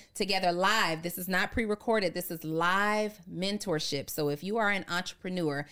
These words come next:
and you want to be connected, feel connected, you want to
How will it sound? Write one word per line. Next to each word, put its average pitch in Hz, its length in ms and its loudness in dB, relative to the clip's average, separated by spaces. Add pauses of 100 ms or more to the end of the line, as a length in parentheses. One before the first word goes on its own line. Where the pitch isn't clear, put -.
(180)
and 156 160 -4
you 185 120 -6
want 185 220 -4
to 190 120 -6
be 196 320 -2
connected, 156 560 -4
feel 247 320 0
connected, 160 640 -4 (200)
you 175 140 -4
want 190 260 -2
to - 200 -4